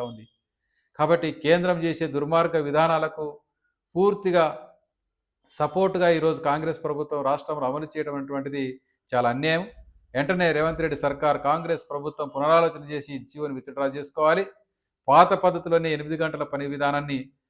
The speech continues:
వారానికి నలభై ఎనిమిది గంటల పని, పని దినాల్ని అమ-, పని, పని గంటల్ని అమలు చేయాలని చెప్పి ఈ సందర్భంగా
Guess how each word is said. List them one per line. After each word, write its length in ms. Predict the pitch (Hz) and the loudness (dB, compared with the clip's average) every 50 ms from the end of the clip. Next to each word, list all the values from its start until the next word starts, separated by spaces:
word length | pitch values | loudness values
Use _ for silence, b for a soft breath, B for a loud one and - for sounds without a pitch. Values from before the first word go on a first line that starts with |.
| _ _ _ _ 117 | _ _ _ _ 2
వారానికి 420 | 127 143 160 170 165 170 165 - 156 | 6 8 8 8 8 6 4 -2 -2
నలభై 260 | 143 143 151 147 151 | 0 0 2 2 2
ఎనిమిది 200 | 156 156 151 156 | 2 2 0 -2
గంటల 220 | 151 147 139 139 139 | -4 -4 -4 -6 -4
పని, 220 | - 135 139 143 135 135 - _ - | -4 -4 -4 -4 -8 -12 -16 _ -4
పని 160 | 135 139 147 143 139 | -4 -4 -2 -4 -6
దినాల్ని 420 | 135 143 143 139 139 139 139 131 127 - - _ _ _ _ _ _ _ _ _ - | -4 -2 -2 0 0 -2 -4 -4 -6 -8 -14 _ _ _ _ _ _ _ _ _ -10
అమ-, 260 | 117 131 147 156 143 - - | -6 -2 -2 -2 -2 -2 -2
పని, 180 | 143 143 147 143 143 139 - 85 101 117 - - | -2 -2 -2 -4 -6 -8 -10 -14 -18 -20 -14 -8
పని 160 | - 143 151 156 | -4 -4 -2 0
గంటల్ని 340 | 156 156 143 151 147 139 | -2 -2 -2 -2 -2 0
అమలు 220 | 127 127 147 165 160 | 0 0 0 -2 -4
చేయాలని 360 | - 165 165 156 151 147 143 | -4 -4 -2 -2 -2 -4 -8
చెప్పి 180 | 143 143 - 139 | -10 -10 -10 -10
ఈ 40 | 135 | -8
సందర్భంగా 600 | - 131 127 135 135 135 135 135 139 135 139 | -8 -6 -6 -4 -4 -4 -4 -6 -2 -2 0